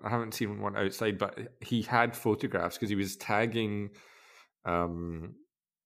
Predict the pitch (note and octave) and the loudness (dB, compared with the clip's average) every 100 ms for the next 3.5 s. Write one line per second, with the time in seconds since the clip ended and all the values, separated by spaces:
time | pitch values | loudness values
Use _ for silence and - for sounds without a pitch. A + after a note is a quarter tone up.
0 | _ _ - - - F#2 F#2 E2 E2+ - | _ _ -12 -10 -2 0 2 -2 -2 2
1 | F2 F2+ F2 F2+ - _ _ _ - - | 4 4 2 -2 -16 _ _ _ -20 -4
2 | G2+ F#2+ F#2 F2 E2+ E2 - - G2 - | 2 4 6 6 4 0 -6 -2 0 2
3 | C3+ G#2 G#2 B2+ | 0 0 -4 -4